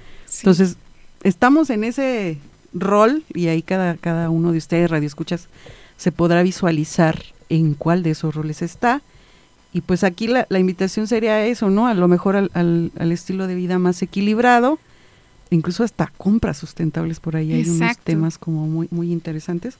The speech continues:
Speaker 1: Sí.
Speaker 2: Pero bueno, eh, vamos a hacer un corte promocional de la radiodifusora y nos vamos a ir, antes de ese corte, nos vamos a ir con una cápsula que se llama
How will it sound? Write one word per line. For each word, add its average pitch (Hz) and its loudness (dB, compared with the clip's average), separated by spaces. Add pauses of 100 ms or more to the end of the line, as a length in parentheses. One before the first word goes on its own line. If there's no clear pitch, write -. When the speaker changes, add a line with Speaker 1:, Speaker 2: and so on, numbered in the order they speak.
Speaker 1:
Sí. 220 -8 (340)
Speaker 2:
Pero 151 -6
bueno, 147 -4
eh, 170 2
vamos 240 2
a - 0
hacer 208 4
un 202 4
corte 185 2
promocional 165 -2
de 175 -2
la 175 0
radiodifusora 170 0 (600)
y 285 4
nos 220 4
vamos 226 4
a 208 4
ir, 214 0
antes 214 2
de 226 -4
ese 226 -4
corte, 208 -2
nos 196 0
vamos 190 0
a 196 0
ir 180 -4
con 190 -2 (140)
una 185 2 (340)
cápsula 208 4 (680)
que 165 0
se 175 0
llama 185 4